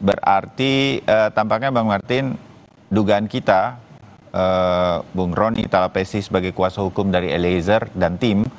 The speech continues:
nanti akan fokus pada satu,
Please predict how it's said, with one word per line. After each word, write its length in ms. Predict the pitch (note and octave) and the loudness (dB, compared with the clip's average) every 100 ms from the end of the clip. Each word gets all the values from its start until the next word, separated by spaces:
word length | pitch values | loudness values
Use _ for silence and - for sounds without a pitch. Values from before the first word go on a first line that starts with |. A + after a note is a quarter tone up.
| - - - | -20 -20 -8
nanti 300 | - G2+ B2 | -2 0 0
akan 320 | G2 G2 G2 | 0 2 -2
fokus 480 | - G#2 - C3 - | 0 -2 0 -4 -6
pada 320 | - - F#2+ G2 | -8 -2 0 0
satu, 560 | - A#2 - C3 B2 | 0 -2 -2 -2 -2